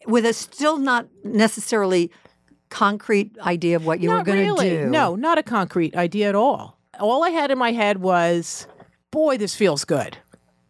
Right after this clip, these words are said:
Speaker 1: Okay.
Speaker 2: And I, and I'm doing the right thing here. You know, I'm helping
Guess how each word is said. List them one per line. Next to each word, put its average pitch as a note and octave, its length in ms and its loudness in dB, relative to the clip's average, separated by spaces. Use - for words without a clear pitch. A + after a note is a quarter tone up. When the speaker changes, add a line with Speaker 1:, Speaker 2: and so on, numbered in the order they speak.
Speaker 1:
Okay. D3+ 140 -2
Speaker 2:
And G3 100 2
I, F#3+ 100 2
and G#3 160 0
I'm G3+ 100 0
doing G#3+ 220 2
the G#3 80 0
right E3 220 -6
thing D#3 240 0
here. C3+ 320 -2
You G3 100 0
know, F3 220 2
I'm E3 160 -2
helping A3+ 680 -2